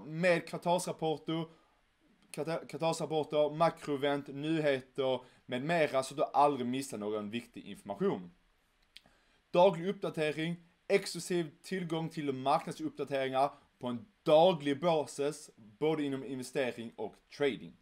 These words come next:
En portföljtracker, en väldigt exklusiv portföljtracker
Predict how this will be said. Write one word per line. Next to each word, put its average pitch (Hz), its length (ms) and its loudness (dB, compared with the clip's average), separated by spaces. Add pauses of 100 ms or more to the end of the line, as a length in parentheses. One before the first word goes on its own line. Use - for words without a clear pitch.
(800)
En 147 140 -4
portföljtracker, 180 920 0 (200)
en 135 220 -8 (100)
väldigt 190 500 4
exklusiv 147 560 -2
portföljtracker 151 1040 0